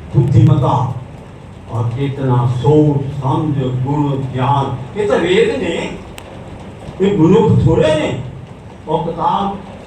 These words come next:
ਅ, ਮੈਂ ਪੰਜਾਬੀ ਦੀ ਕਵਿਤਾ ਪੜ੍ਹ ਰਿਹਾ ਸੀ, ਤਾਂ ਹਿੰਦੀ ਦੀ ਕਵਿਤਾ ਤੋਂ ਬਾਅਦ, ਅਰੇ ਹਿੰਦੀ ਦੀ ਕਵਿਤਾ ਵੀ ਦੇ ਦਿਓ ਓਏ। ਅ, ਹਿੰਦੀ ਦੀ ਕਵਿਤਾ। ਅੱਜ ਤੋਂ ਦੇ ਦਿਓ ਉਹ ਕਵੀ ਨੂੰ, ਜਿਹੜਾ ਅੰਮ੍ਰਿਤਸਰ ਵਾਲਾ ਕਵੀ ਆ, ਇਹ ਤਾਂ ਦੇ ਦੇ।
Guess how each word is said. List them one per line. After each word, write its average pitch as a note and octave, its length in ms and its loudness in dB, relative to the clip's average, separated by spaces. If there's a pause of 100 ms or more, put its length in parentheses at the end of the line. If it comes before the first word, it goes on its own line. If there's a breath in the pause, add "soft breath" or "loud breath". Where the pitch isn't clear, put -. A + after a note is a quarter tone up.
ਅ, - 20 -4
ਮੈਂ D3+ 240 2
ਪੰਜਾਬੀ E3 480 2
ਦੀ F3+ 140 2
ਕਵਿਤਾ E3+ 320 0
ਪੜ੍ਹ F3 260 2
ਰਿਹਾ E3 260 6
ਸੀ, C#3+ 400 6 (360)
ਤਾਂ D3+ 140 -2
ਹਿੰਦੀ C#3 380 4
ਦੀ F#3 140 0
ਕਵਿਤਾ - 300 -8
ਤੋਂ D#3 160 -10
ਬਾਅਦ, D#3 320 -4 (400)
ਅਰੇ D3 80 -6
ਹਿੰਦੀ D3+ 240 2
ਦੀ F#3 140 -2
ਕਵਿਤਾ F3+ 420 -8
ਵੀ F#3+ 160 -10
ਦੇ E3+ 160 -8
ਦਿਓ A3 140 -2
ਓਏ। - 140 -2
ਅ, - 0 - (1080)
ਹਿੰਦੀ B2+ 260 -2
ਦੀ C3 80 -4
ਕਵਿਤਾ। D3 1300 -12
ਅੱਜ E3+ 60 -10 (100)
ਤੋਂ G#3+ 80 -10 (240)
ਦੇ F3+ 60 -8
ਦਿਓ G#3 160 -6
ਉਹ F3+ 500 -8
ਕਵੀ D#3 260 6
ਨੂੰ, C3+ 180 2 (480)
ਜਿਹੜਾ D3+ 260 0 (120)
ਅੰਮ੍ਰਿਤਸਰ C#3+ 360 -2
ਵਾਲਾ B2 260 -4
ਕਵੀ B2+ 300 -8
ਆ, B2 80 -6
ਇਹ B2+ 300 -8
ਤਾਂ - 360 -10
ਦੇ F3 80 -8
ਦੇ। E3 240 -4